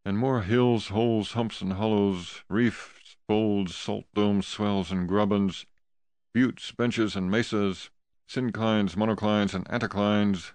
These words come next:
than you can ever hope to see and explore in one lifetime, and you begin to arrive at an approximate picture of the plateau's surface appearance. An approximate beginning, a picture framed by sky and time in the world of natural appearances.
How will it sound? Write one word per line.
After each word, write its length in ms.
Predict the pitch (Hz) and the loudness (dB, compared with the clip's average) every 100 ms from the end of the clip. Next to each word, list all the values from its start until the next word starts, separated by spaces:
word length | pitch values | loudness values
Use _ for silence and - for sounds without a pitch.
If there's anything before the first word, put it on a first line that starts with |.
| - | -10
than 140 | 92 | -4
you 100 | 101 | -2
can 220 | 98 90 - | -2 -6 -2
ever 200 | 113 92 | -2 -2
hope 200 | 101 - | -2 -6
to 60 | |
see 420 | - 110 107 104 - | -6 0 0 -2 -4
and 140 | 87 | -8
explore 360 | - - 104 98 | -8 -4 -2 0
in 100 | 95 | -2
one 140 | 98 | -2
lifetime, 540 | 110 120 - 117 113 107 _ _ _ _ _ _ _ _ _ 92 | 0 -2 -2 -2 -2 -6 _ _ _ _ _ _ _ _ _ -4
and 80 | |
you 80 | 95 | -2
begin 420 | 95 98 151 147 | 0 2 2 2
to 140 | 127 120 | 0 0
arrive 480 | 113 120 123 120 117 | 2 4 4 2 0
at 100 | 107 | 0
an 140 | 107 | -2
approximate 680 | 104 - 123 - 87 90 - | -4 -2 -2 -2 -6 -8 -4
picture 460 | 117 - 104 98 _ _ _ _ _ 98 | -6 -2 -2 -2 _ _ _ _ _ -6
of 80 | 95 | -6
the 80 | |
plateau's 640 | 92 107 101 110 104 98 87 | -4 -6 -6 -2 0 0 -2
surface 560 | - 101 - 85 - 87 | -2 -2 -2 -8 -8 -18
appearance. 680 | - 85 80 - - - - _ _ _ _ _ _ _ _ - | -8 -6 -4 -8 -16 -20 -20 _ _ _ _ _ _ _ _ -14
An 80 | |
approximate 640 | 76 - 135 - 85 76 69 - | -12 -2 -2 -2 -6 -8 -10 -10
beginning, 460 | 82 82 101 107 104 _ _ _ _ _ _ _ _ - | -6 -2 0 -2 -6 _ _ _ _ _ _ _ _ -14
a 80 | - | -4
picture 480 | 135 - 123 117 | -4 2 2 2
framed 480 | 101 127 127 120 107 | 2 2 4 4 4
by 140 | 104 98 | 4 2
sky 500 | - 127 120 113 107 | -2 0 2 4 2
and 280 | 80 95 | 0 -4
time 500 | - 113 104 104 104 | -2 -2 2 2 2
in 60 | 98 | 0
the 60 | 95 | 2
world 300 | 101 98 92 | 2 2 0
of 100 | 92 | 0
natural 500 | 101 98 107 92 85 | 0 0 -2 -4 -4
appearances. 800 | 87 104 101 95 - 127 113 - | -8 -2 -2 -2 -4 -6 -6 -14